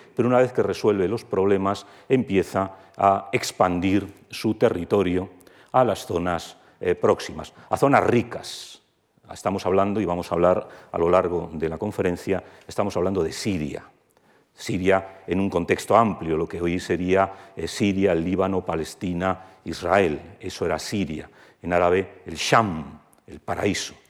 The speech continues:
una zona riquísima, fertilísima, empobrecida por las guerras, porque había, ahí habían tenido lugar episodios bélicos de la guerra contra los,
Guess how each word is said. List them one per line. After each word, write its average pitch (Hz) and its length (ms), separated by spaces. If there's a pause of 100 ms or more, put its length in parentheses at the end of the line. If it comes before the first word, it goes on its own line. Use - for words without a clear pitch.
(420)
una 90 120
zona 107 440
riquísima, 98 520
fertilísima, 113 720 (400)
empobrecida 117 800 (360)
por 101 160
las 85 180
guerras, 90 400
porque 85 240
había, 95 340 (300)
ahí 92 180
habían 107 260
tenido 104 300
lugar 90 600
episodios 92 600
bélicos 101 380
de 85 80
la 80 80
guerra 80 260
contra 85 320
los, 80 300